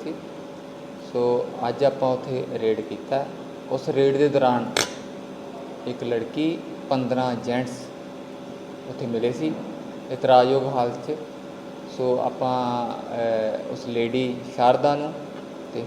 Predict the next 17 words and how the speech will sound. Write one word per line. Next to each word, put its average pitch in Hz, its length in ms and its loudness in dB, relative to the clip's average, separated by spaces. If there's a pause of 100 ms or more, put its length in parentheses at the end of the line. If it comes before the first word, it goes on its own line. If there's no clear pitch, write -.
(100)
ਹੋਰ 135 120 4
ਜਿਹੜੇ 135 180 2
ਪੰਦਰਾਂ 123 360 0
ਬੰਦੇ 117 300 -2
ਸੀ 120 180 -4
ਉੱਥੇ 113 280 -4 (580)
ਇਸ - 60 -10 (200)
ਸੈਕਸ 131 340 -2
ਰੈਕਟ 123 260 -2
ਦੇ 120 220 0
ਵਿੱਚ 120 220 -2
ਇਨਵੋਲਵ 110 440 2 (580)
ਸਾਰੇ 120 240 2
ਅਰੈਸਟ 113 320 -2
ਕਰ 104 160 -4
ਲਏ 123 140 -2
ਆ। - 40 -4